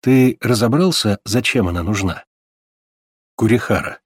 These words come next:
Форма у комнаты и правда необычная.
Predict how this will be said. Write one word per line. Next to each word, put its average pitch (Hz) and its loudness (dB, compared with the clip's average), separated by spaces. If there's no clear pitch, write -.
Форма 165 2
у 156 0
комнаты 151 -2
и 143 0
правда 139 -2
необычная. 113 -2